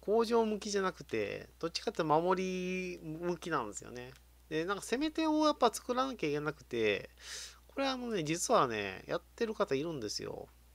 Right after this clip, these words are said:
うーんと、これ何やったっけな、対戦動画検索っていうの。岩崎弥太郎を入れて、この五で、長尾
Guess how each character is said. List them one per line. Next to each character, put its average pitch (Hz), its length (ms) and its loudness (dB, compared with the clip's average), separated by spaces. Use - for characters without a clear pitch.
う - 20 -16
ー 113 40 -14
ん 104 340 -12
と、 101 360 -2
こ 160 80 -14
れ 156 100 -6
何 139 120 -8
や 139 40 -6
っ 139 40 -8
た - 120 -10
っ - 60 -14
け 90 80 -16
な、 - 100 -16
対 151 220 -6
戦 151 260 -10
動 147 160 2
画 135 100 2
検 117 240 -6
索 - 140 -16
っ - 40 -20
て - 160 -20
い - 20 -16
う - 40 -18
の。 - 60 -20
岩 143 200 -8
崎 135 280 -10
弥 107 80 -2
太 120 180 -4
郎 117 140 -2
を 117 100 -2
入 113 100 -4
れ 113 80 -4
て、 107 540 -4
こ - 140 -18
の - 80 -16
五 117 400 -4
で、 123 460 2
長 101 240 -8
尾 110 240 -4